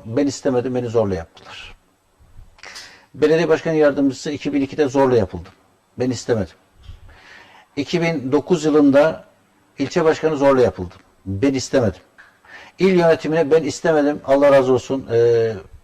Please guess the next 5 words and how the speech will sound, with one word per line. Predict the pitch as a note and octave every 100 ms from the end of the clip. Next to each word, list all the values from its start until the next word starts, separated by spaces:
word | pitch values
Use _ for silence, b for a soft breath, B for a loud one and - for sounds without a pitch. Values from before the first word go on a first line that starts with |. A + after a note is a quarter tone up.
| _ _ _ -
şu | -
andaki | C3 B2 B2+
milletvekilimiz | B2 C#3 C3+ B2+ B2 B2 D#3
zorla | A#2+ C#3 D3 C3
yazdı. | G#2+ F2+ -